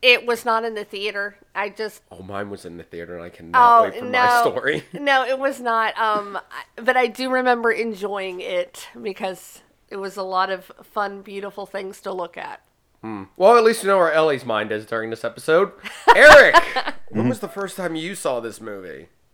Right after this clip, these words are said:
Speaker 3: I had to think about it, and, and then I remembered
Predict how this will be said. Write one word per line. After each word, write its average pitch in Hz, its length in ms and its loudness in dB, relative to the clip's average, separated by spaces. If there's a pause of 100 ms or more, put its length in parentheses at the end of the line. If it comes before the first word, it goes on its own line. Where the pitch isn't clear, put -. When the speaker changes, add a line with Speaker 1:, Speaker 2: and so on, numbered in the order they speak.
(140)
Speaker 3:
I 160 120 -4
had 220 240 -4
to 294 100 -4
think 139 320 -4
about 196 320 0
it, 220 120 -2 (300)
and, 151 220 -2 (380)
and 160 160 0
then 165 200 -2
I 156 140 -2
remembered 160 480 -6